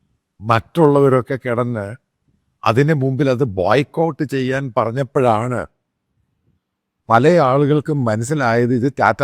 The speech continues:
സൺസിൻ്റെയാണ്, ടാറ്റ ഗ്രൂപ്പിൻ്റെയാണ്. പിന്നീട്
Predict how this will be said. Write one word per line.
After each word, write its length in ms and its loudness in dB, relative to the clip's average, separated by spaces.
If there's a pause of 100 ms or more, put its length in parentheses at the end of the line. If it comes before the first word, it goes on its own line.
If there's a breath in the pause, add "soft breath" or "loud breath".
(100)
സൺസിൻ്റെയാണ്, 640 -4 (220)
ടാറ്റ 180 -4 (120)
ഗ്രൂപ്പിൻ്റെയാണ്. 640 -6 (2250)
പിന്നീട് 360 6